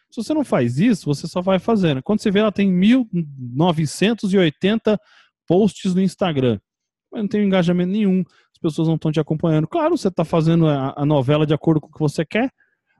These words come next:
Até as novelas, elas se moldam, se ajustam de acordo com o Ibope, se tá dando ou não Ibope, se tá dando ou não certo, se as pessoas tão ou não gostando, se elas tão ou não se conectando. Quem é você? Quem sou eu? Quem é o Xando pra poder fazer as coisas? Nosso bel praze-, prazer.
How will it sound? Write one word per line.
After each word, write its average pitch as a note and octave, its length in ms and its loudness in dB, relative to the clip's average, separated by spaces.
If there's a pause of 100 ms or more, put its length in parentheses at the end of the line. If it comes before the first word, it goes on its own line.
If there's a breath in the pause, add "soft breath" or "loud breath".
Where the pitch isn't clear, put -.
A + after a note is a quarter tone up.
Até D#3+ 260 0
as D4+ 180 -2
novelas, E3 640 2
elas D3 240 2
se - 220 0
moldam, D#3 720 2
se - 180 -6
ajustam C#3 760 0
de A#2 120 -4
acordo F3+ 420 0
com G3+ 180 -4
o A3+ 40 2
Ibope, F3 420 0
se - 120 -16
tá D#3 160 0
dando E3 200 0
ou F3+ 60 0
não E3 120 0
Ibope, C#3+ 360 -2
se - 60 -20
tá D3+ 120 0
dando C#3+ 200 -2
ou E3 60 -4
não D#3 140 0
certo, D#3+ 260 -4
se - 80 -18
as - 40 -20
pessoas C#3+ 320 -6
tão D#3+ 160 -2
ou E3 80 2
não D#3 120 0
gostando, D3 440 -2
se - 80 -10
elas C#3 160 -4
tão E3+ 140 -2
ou E3+ 40 0
não D#3+ 100 0
se - 80 -8
conectando. D3+ 520 -2 (680)
Quem G#3 280 0
é G3+ 60 2
você? F3 360 0
Quem F#3 200 -4
sou D3+ 180 2
eu? D3 140 4
Quem E3 160 -4
é - 20 0
o D3+ 80 2
Xando D#3 300 -4
pra D3 100 -8
poder D3 180 -4
fazer C#3 220 -4
as C3 80 -4
coisas? C#3+ 320 0
Nosso D3 220 -2
bel C3+ 140 0
praze-, A2+ 440 -2
prazer. G#2 400 -4